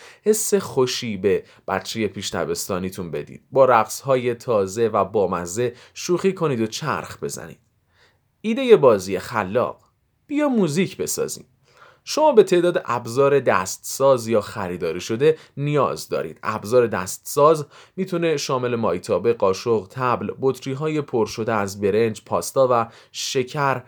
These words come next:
صفحات کاغذی با حلقه‌های پوشش فلزی یا درپوش‌های بطری‌هایی باشه که لبه‌هاش یک پارچه است.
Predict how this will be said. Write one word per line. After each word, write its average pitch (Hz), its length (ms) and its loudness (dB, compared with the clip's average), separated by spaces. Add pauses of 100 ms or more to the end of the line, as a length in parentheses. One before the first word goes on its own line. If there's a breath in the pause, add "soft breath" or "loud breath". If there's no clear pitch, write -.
(120)
صفحات 139 540 0
کاغذی 110 500 -4
با 110 160 4
حلقه‌های 107 760 0
پوشش 143 500 -6
فلزی 104 480 -2
یا 101 220 2
درپوش‌های 135 760 -4
بطری‌هایی 131 520 -2
باشه 117 260 -2
که 113 260 -4 (260 loud breath)
لبه‌هاش 98 720 0 (180 soft breath)
یک 101 320 -2
پارچه 90 420 -2
است. - 380 -8